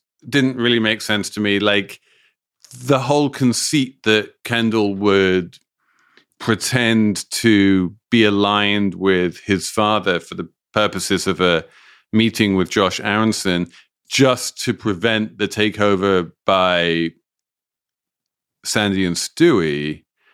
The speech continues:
I'm like, "Wait, no, isn't the takeover by Sandy and Stewie exactly, like, the other side that Kendall is now aligned with? Like, why, what, why is this suddenly something he doesn't want?" That one didn't entirely make, uh, maybe has,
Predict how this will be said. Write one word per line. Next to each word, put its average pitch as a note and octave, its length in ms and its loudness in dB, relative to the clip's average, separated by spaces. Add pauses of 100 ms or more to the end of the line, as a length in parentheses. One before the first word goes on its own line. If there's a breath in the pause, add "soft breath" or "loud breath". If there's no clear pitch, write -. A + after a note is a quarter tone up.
I'm B2+ 100 2
like, C#3+ 180 0
"Wait, D3 260 0
no, G2+ 540 2 (460)
isn't C3 380 2
the A#2 80 -2
takeover A2+ 400 -2
by G#2 140 2
Sandy G2+ 320 -2
and F#2+ 100 0
Stewie G2 320 0
exactly, F#2+ 460 -4
like, F2 240 -2
the G2 140 -2
other F#2+ 240 0
side F2+ 380 0
that - 120 -10
Kendall F2 380 -4
is D#2+ 120 -8
now F2 220 0
aligned G#2+ 340 0
with? E2 140 -4
Like, F2 160 -2
why, G#2+ 240 0 (220 loud breath)
what, B2 340 0
why C3 320 2
is C#3 300 2
this A#2+ 200 -6
suddenly A2 320 -2
something G2+ 360 -2
he F2+ 140 -6
doesn't G#2+ 460 -2
want?" B1+ 380 -12 (800 soft breath)
That C3+ 240 0
one A2+ 220 0
didn't F#2+ 240 -4
entirely E2+ 480 -4
make, E2+ 220 -4
uh, B2 120 -2
maybe D#3+ 340 0
has, C#3 180 -2